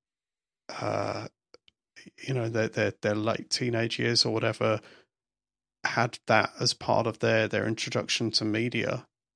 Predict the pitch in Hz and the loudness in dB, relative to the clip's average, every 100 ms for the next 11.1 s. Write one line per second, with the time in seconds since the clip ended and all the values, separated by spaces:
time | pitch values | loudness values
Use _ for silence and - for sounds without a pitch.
0 | _ _ _ - 110 113 151 151 160 - | _ _ _ -4 -2 2 4 4 2 0
1 | 107 107 98 104 107 113 117 - - - | -2 -2 -2 -2 -2 2 2 0 -2 -4
2 | 113 117 110 110 107 104 107 104 - 110 | -2 0 0 2 0 0 -2 -4 -6 -8
3 | - _ _ _ - - 131 110 107 110 | -10 _ _ _ -20 -12 -8 -6 -6 -4
4 | 107 - - 117 127 120 - - 123 - | -6 -2 0 0 0 -2 -2 -10 -6 -2
5 | 110 110 110 - _ _ _ - 110 113 | 0 0 -2 -10 _ _ _ -2 0 0
6 | - - - 117 101 101 - - 104 113 | -2 -4 -2 0 0 0 0 0 -2 0
7 | 117 - 120 110 113 110 - - 131 127 | -2 -2 -2 0 0 0 -4 0 2 2
8 | 113 110 107 104 110 - 104 98 104 - | 2 2 0 0 -6 0 0 2 -2 -2
9 | - - - - 117 - 107 101 - _ | -8 -6 -6 -4 -6 0 0 0 -4 _
10 | _ - - _ - 135 120 117 113 - | _ -20 -20 _ -2 4 4 4 0 -6